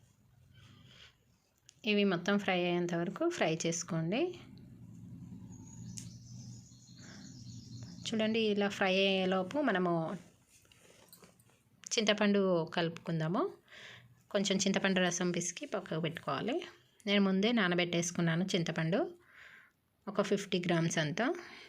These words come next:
ఇది చిక్కగా విసుక్కొని అవసరమున్నంత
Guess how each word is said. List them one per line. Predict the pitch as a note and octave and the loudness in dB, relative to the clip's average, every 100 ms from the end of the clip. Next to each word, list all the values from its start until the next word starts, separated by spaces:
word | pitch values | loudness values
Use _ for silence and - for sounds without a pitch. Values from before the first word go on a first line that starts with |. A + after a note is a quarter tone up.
| - _ _ _ _ _ _ _ _ _ _ _ _ _ _ _ - _ _ - G#3 | -20 _ _ _ _ _ _ _ _ _ _ _ _ _ _ _ -20 _ _ -6 -2
ఇది | F#3+ F#3+ F#3 F#3 F#3 - | 0 2 2 0 -4 -6
చిక్కగా | G3+ - G#3 G#3 | -2 2 4 4
విసుక్కొని | G3 F#3+ - - G#3+ D#4+ - - - - - G#3+ | 2 -2 -8 -6 -2 -2 -4 -10 -16 -14 -6 0
అవసరమున్నంత | G3+ F#3 G3+ G3 F#3+ F#3 | 2 4 4 4 4 4